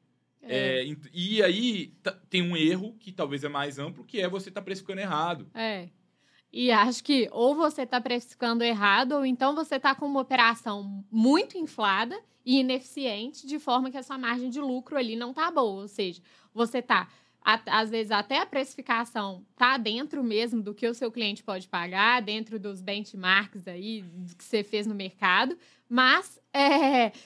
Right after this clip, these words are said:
Speaker 1: você não tá conseguindo atender aquele cliente com os custos que você tem, né?
Speaker 2: E talvez você nem tinha que atender, porque talvez é um perfil de cliente ruim, e às vezes você pode tá recebendo um, um contrato de honorários grande, mas, assim, pode ser uma cilada esse,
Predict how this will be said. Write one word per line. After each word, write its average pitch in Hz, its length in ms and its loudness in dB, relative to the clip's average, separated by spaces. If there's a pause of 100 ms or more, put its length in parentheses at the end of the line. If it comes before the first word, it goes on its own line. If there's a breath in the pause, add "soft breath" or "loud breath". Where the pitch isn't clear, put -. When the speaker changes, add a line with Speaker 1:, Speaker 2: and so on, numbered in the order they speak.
(160 loud breath)
Speaker 1:
você 277 560 2
não 302 180 -4
tá 330 220 2
conseguindo 294 640 -6
atender 285 540 -2
aquele 262 260 -6
cliente 254 560 -8
com 277 480 -2
os - 140 -14
custos 294 480 -10
que 330 100 -6
você 311 300 -4
tem, 208 340 -6
né? 185 260 -14
Speaker 2:
E 143 60 -16
talvez 180 260 0
você 196 80 -4
nem 190 140 -4
tinha 214 180 -8
que 165 60 -8
atender, 139 520 -8
porque 143 220 -12
talvez 117 280 -10
é - 20 -10
um 117 60 -12
perfil 117 340 -12
de 110 140 -16
cliente 107 360 -8
ruim, 113 480 -8 (240 soft breath)
e - 60 -4
às 123 220 2
vezes 139 180 -4
você 147 80 -8
pode 127 640 -8 (140)
tá 139 100 -2
recebendo 123 400 -10
um, 110 340 -12
um 110 40 -16
contrato 127 480 -8
de 131 60 -18
honorários 117 360 -10
grande, 170 880 -8 (160)
mas, 135 240 -8
assim, 139 520 -12
pode 117 180 -6
ser 139 60 -10
uma 143 100 -10
cilada 131 460 -10
esse, 101 180 -18